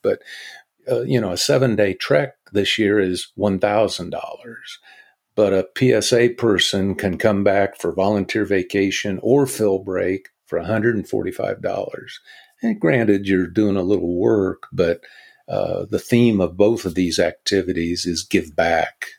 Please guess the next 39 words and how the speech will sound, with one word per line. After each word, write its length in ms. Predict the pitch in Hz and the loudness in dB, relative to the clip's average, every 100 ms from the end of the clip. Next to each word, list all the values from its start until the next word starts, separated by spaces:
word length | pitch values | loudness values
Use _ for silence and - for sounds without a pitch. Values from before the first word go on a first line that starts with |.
| - | -8
give 260 | - 90 - | -2 -2 0
back 280 | 92 87 - | 0 0 -2
to 80 | 92 | -2
the 120 | 85 | -2
ranch, 460 | 87 87 90 87 - | -2 -2 -2 -2 -2
give 180 | 90 | -2
back 300 | 87 85 - | 0 -2 -4
to 60 | - | -10
Philmont. 680 | - 92 92 82 78 85 117 - - - - - | -4 0 0 0 -4 -6 -10 -18 -18 -16 -14 -10
And, 480 | - 82 82 80 80 | -2 0 2 0 0
uh, 300 | 82 82 - 104 _ _ _ - | -2 -2 -6 -12 _ _ _ 0
it's 340 | 95 98 - | 2 2 0
just 340 | - - - | -4 -4 -4
a, 280 | - - - - | -4 -4 -6 -10
just 260 | - 104 - | -2 -2 0
a 60 | 80 | -4
great 360 | 78 87 85 | 0 2 2
opportunity. 880 | 82 85 - 78 - 90 82 76 76 | -2 -4 -8 -4 0 2 0 0 0
And 240 | 82 85 82 | -2 -2 -4
I, 280 | 80 80 - - - _ | -4 -6 -10 -20 -20 _
back 220 | - 82 - | 0 0 0
to 80 | |
my 240 | 98 87 87 | -2 0 0
theme 500 | - - 101 101 95 | -2 2 4 4 4
of 300 | 87 82 - _ - | 2 -2 -12 _ 0
people, 500 | 123 117 92 82 87 | 0 2 0 2 0
there's 180 | 87 | 0
just 300 | 80 101 - | -2 -2 0
so 100 | - | 0
many 260 | 98 92 82 | 2 0 -2
people 500 | - 107 107 90 80 | 0 0 2 0 0
that 100 | - | 0
have 160 | 78 - | -4 -8
participated 800 | 80 - 143 - - 85 78 78 | -4 0 2 0 0 0 0 -4
in 140 | 80 | -4
those 200 | 78 78 | -4 -6
programs 880 | - 87 82 87 80 80 82 90 - | -4 -2 -2 -2 -6 -6 -8 -10 -10
that 120 | 95 | -6
are 160 | 87 | -6